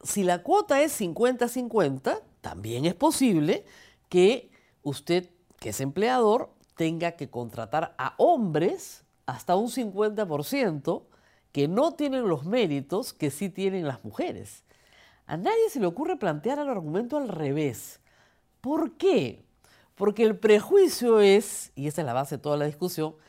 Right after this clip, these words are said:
que las mujeres no tienen los méritos. Entonces, lo que habría que discutir es si hay los méritos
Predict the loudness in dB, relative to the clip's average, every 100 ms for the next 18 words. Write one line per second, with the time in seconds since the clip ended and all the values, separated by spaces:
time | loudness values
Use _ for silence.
0 | _ _ -10 -10 -10 -8 -6 -6 -6 -8
1 | -8 -8 -8 -12 -18 -18 -20 -18 -18 -18
2 | _ _ _ _ _ _ _ _ -2 -2
3 | -6 -4 -2 0 0 -2 -4 -4 -4 -4
4 | -2 -4 -4 -12 _ _ _ _ -14 -8
5 | -4 -2 0 -2 -2 -4 -4 -4 -4 -6